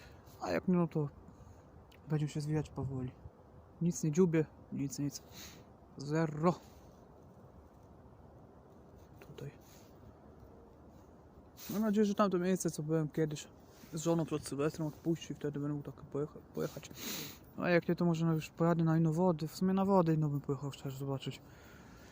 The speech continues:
Bo już mówię od kilku razy wyjazdy, ale to mówię, no to nie ja, mam samochód, tylko moja żona, więc żona mnie wozi. Albo może na Jezioro Drwęckie bym pojechał, zobaczył w inne miejsce.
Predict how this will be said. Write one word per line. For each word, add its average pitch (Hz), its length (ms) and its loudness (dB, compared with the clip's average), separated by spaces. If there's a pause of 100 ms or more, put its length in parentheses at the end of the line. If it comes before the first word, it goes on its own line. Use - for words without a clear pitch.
(1300)
Bo 151 60 -6
już 143 120 -6
mówię 156 160 0
od - 80 -2
kilku 156 340 0 (400)
razy 156 320 0
wyjazdy, 156 500 0
ale 151 220 2
to - 160 -8
mówię, 143 260 -2
no 143 120 -2
to - 140 -6
nie 160 200 4
ja, 165 380 6
mam 156 100 0
samochód, 160 420 0
tylko - 140 -4
moja 151 180 2
żona, 170 380 4 (500)
więc 147 160 -4
żona 156 240 0
mnie 165 160 6
wozi. 147 300 2 (960)
Albo 160 200 -2
może 151 220 0
na 143 140 0
Jezioro 143 260 -2
Drwęckie 156 520 -2
bym 170 100 2
pojechał, 156 400 0
zobaczył 147 420 -4
w 139 120 -10
inne 143 200 -2
miejsce. 135 440 -6